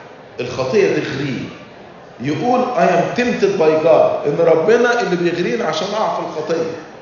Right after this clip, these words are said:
For God cannot be tempted by evil. الخطية ما بتغريش ربنا، nor does he himself tempt anyone. ولا هو بيغري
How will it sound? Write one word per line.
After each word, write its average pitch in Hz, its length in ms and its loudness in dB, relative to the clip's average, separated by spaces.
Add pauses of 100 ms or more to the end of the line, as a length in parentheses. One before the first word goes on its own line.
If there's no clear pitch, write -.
(480)
For 180 260 0
God - 280 2
cannot 214 440 -2
be 196 40 -2 (100)
tempted 220 400 -4
by 175 40 2
evil. 175 500 -6 (480)
الخطية 160 480 -2
ما - 140 -2
بتغريش 196 480 -4
ربنا، 220 560 0 (640)
nor 302 380 0
does 240 280 2
he 226 240 -2
himself 196 600 -2
tempt 180 300 -4
anyone. 147 440 -6 (500)
ولا 208 300 2
هو 214 420 2 (200)
بيغري 175 640 -2